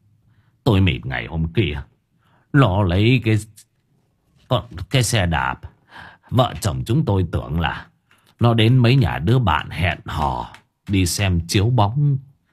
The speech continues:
Ấy thế mà nó bịt, đi biệt luôn, nó không về nữa. Tiền sư bố cái con đĩ, nó mang cái xe đạp cho thằng chết dẫm đây đi luôn rồi. Cả nhà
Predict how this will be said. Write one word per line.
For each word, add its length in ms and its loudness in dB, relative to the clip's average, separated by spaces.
Ấy 200 4
thế 220 0
mà 180 -4
nó 180 -8
bịt, 260 2
đi 340 0
biệt 320 2
luôn, 380 2
nó 80 0
không 300 0
về 360 -4
nữa. 300 -6
Tiền 220 2
sư 240 -4
bố 420 2
cái 120 -12
con 200 0
đĩ, 360 2
nó 220 6
mang 340 0
cái 120 2
xe 220 0
đạp 280 -2
cho 100 0
thằng 240 -6
chết 240 0
dẫm 280 2
đây 120 4
đi 180 2
luôn 400 2
rồi. 160 -4
Cả 240 -4
nhà 300 -4